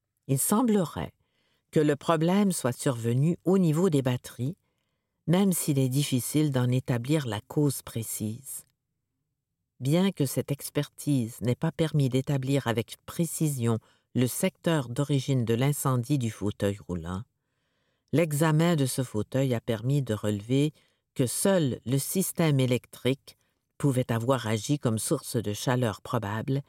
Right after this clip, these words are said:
et ayant la capacité d'allumer l'incendie. D'après l'enquête et les analyses du fauteuil roulant, celui-ci avait été régulièrement entretenu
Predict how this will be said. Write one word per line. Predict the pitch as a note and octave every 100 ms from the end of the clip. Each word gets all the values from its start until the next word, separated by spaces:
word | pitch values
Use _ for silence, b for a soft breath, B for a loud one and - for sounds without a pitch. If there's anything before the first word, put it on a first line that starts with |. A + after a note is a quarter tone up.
| _ _ _ _
et | C#3+ C#3+
ayant | B2 C3+ D#3
la | C#3 A#2
capacité | B2 - A#2+ - F2+ - C3 C#3+ C#3
d'allumer | C#3 C#3+ C3 A#2 C#3+ C#3+
l'incendie. | A2 G#2+ - A2 G2 F2+ - D#2+ - _ _ _ _ _ _ _ _ _ -
D'après | C#3 - F3
l'enquête | D#3 C#3 D3 D#3+ G3+ - - E3+ _ _ _ -
et | D3
les | C#3 C#3
analyses | C3+ B2 C#3 D#3+
du | A#2 A2+
fauteuil | G#2 G#2+ G#2+ G2+
roulant, | G2+ F#2+ G#2 C3 - _ _ _ _ _
celui-ci | - F#3 D#3+ D#3 - F#3+ F3 -
avait | C3 D3+
été | E3 - F#3+
régulièrement | C3+ C3 C3+ A#2 - C#3+ A#2+
entretenu | B2+ - F#2 - C3 F3